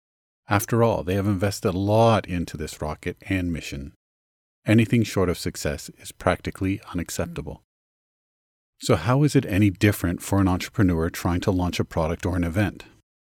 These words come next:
They have to be sure the thing they are launching will do its thing, whether its purpose is to solve a problem or to entertain, maybe even educate or help. That's all well and good,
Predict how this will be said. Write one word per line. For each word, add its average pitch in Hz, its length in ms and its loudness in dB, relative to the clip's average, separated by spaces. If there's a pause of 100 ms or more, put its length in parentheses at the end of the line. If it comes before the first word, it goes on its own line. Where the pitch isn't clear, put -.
(640)
They 90 100 2
have 95 220 0
to 92 80 0
be 92 100 2
sure 113 380 4
the 80 100 -4
thing 104 380 2
they 87 160 0
are 80 120 0
launching 80 640 0
will 82 140 -4
do 87 200 -2
its - 160 -6
thing, 85 360 -4 (680)
whether 104 300 4
its 110 140 -2
purpose - 420 0
is 87 160 -6
to 85 100 -6
solve 104 300 2
a 120 60 2
problem 101 520 2
or 107 140 -4
to 107 180 -6
entertain, 92 640 -2 (460)
maybe 101 300 4
even 107 320 2
educate 113 680 0
or 117 200 2
help. 92 340 -4 (920)
That's 95 240 0
all 98 160 4
well 95 180 2
and 87 100 0
good, 92 320 2